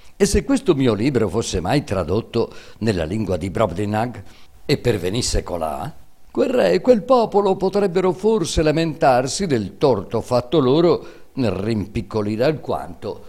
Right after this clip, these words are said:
la loro misura. Codesto sovrano non tiene nelle sue scuderie più di seicento cavalli,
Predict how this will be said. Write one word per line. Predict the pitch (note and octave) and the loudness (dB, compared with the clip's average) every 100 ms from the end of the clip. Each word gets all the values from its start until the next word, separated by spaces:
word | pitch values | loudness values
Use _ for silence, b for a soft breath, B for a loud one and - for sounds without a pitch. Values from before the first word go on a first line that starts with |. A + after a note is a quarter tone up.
| B | B
la | - G#2+ | -2 0
loro | F#2 F#2+ G2+ | 2 0 2
misura. | A2 D#2+ C#2+ A#1+ B1+ - - - b b b b - - - - - - - - - - - - - - | 0 -2 -4 -6 -8 -12 -20 -20 b b b b -20 -20 -20 -20 -20 -20 -20 -20 -20 -20 -20 -20 -20 -16
Codesto | - F#3+ F#3 F#3 | -6 0 0 2
sovrano | C3+ B2+ G#2+ A#2 D#3 | 2 2 4 4 4
non | A2 G#2+ F#2+ | 2 0 -2
tiene | G2 C3+ C#3 | -2 0 0
nelle | G#2 F#2+ F#2+ | -2 -4 -4
sue | - C3 | 0 0
scuderie | - B2+ G#2 G2 A#2+ G#2+ | 0 -4 -2 0 0 -2
più | G#2 | -4
di | G2 | -6
seicento | F#2 A2 F#2+ A2 G2 F2 E2 | -4 -4 -4 -4 -4 -4 -4
cavalli, | E2 C#2 C2 D#2 E2 | -2 -2 -6 -8 -12